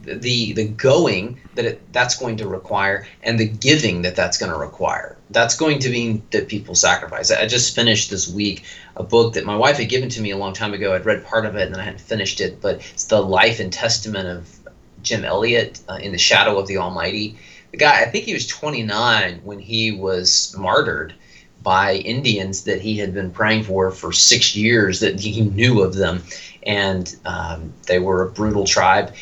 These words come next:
And then through that, a lot of the people in the tribe came to Christ.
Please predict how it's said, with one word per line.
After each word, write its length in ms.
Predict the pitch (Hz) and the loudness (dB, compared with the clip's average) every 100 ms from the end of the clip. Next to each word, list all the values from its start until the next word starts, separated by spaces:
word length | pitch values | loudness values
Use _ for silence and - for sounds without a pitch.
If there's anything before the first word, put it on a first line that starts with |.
| - - _ | -20 -20 _
And 160 | 113 120 | 2 4
then 220 | 131 120 | 4 4
through 420 | 107 - 131 175 185 | 0 -4 -2 0 2
that, 500 | 110 87 110 113 - _ _ _ _ _ _ _ 107 107 - | 2 2 0 -4 -10 _ _ _ _ _ _ _ -20 -12 -6
a 120 | 107 | -6
lot 360 | 104 101 120 | 0 2 4
of 220 | 143 127 120 | 2 -2 -12
the 80 | |
people 340 | 113 131 135 123 | -10 -10 -6 -6
in 60 | |
the 80 | 104 | -6
tribe 480 | - 113 113 113 107 | -4 -2 0 0 -2
came 220 | - 127 | -4 -4
to 60 | 113 | -4
Christ. 640 | 104 117 - - - - | -2 0 2 4 4 2